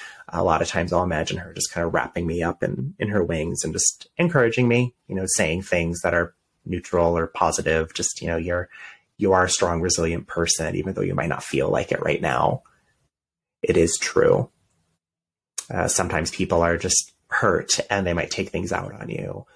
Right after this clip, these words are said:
Or my, my Phoenix also keeps me accountable a lot too. You know, my Phoenix will say things like, "Yeah,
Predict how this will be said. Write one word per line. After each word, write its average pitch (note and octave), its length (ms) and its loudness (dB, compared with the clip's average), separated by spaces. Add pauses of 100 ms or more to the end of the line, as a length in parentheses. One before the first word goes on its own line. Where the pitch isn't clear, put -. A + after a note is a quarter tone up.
(140)
Or E3 380 4 (520)
my, D#3 300 2
my D3 120 4
Phoenix C3+ 360 2
also A2 240 2
keeps - 240 -4
me F#2 80 2
accountable F#2+ 500 0
a - 40 2
lot - 240 0
too. F2 520 -4
You F#2 120 -4
know, F2 260 -4
my F#2 140 -2
Phoenix E2+ 340 -4
will F#2 120 2
say F2 200 0
things F2+ 300 -4
like, F2+ 240 -4
"Yeah, C3 240 2